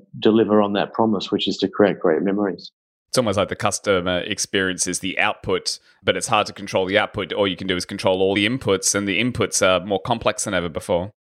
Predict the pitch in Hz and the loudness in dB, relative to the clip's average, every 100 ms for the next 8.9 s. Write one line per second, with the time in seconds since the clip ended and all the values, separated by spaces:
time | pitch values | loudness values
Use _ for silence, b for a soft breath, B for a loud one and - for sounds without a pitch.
0 | - 135 - 127 127 139 139 92 120 117 | 2 2 4 4 6 4 2 4 4 2
1 | 113 104 113 123 123 113 101 92 - 107 | 2 2 2 2 0 2 2 0 2 2
2 | 107 117 113 113 120 120 104 104 - 107 | 4 2 4 6 6 4 0 -2 -2 0
3 | 104 101 - 113 104 101 98 _ _ _ | 0 0 2 2 4 0 -4 _ _ _
4 | 120 120 120 113 - 113 107 107 110 110 | 4 6 4 2 2 2 4 6 4 4
5 | 113 104 92 - - 117 - 123 117 110 | 0 -2 -4 -8 4 4 6 4 6 4
6 | 107 107 - - 123 127 123 107 117 104 | 4 2 0 4 6 8 6 2 -2 -2
7 | - 107 107 107 - 104 98 104 117 92 | 0 4 4 4 2 0 2 6 6 8
8 | 92 - 120 - - - - 73 | 6 4 -2 -4 -4 -8 -8 -6